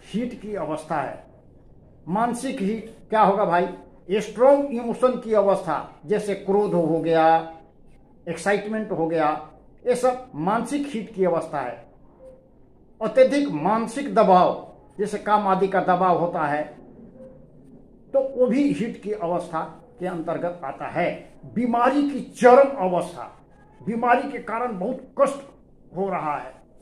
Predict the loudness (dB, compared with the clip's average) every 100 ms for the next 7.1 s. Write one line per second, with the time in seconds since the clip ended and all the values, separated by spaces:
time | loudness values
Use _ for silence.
0 | _ -8 -4 0 2 2 0 0 2 2
1 | 0 -4 -12 -12 -2 0 0 0 -2 -4
2 | -8 -10 -10 2 4 4 2 0 4 4
3 | 6 4 4 2 0 4 4 2 -2 -2
4 | -10 0 2 2 4 8 10 8 6 2
5 | -6 -6 -6 -8 -8 -4 -4 -4 -4 -4
6 | -6 -10 -8 -6 -4 -6 -8 -10 -12 -14
7 | -16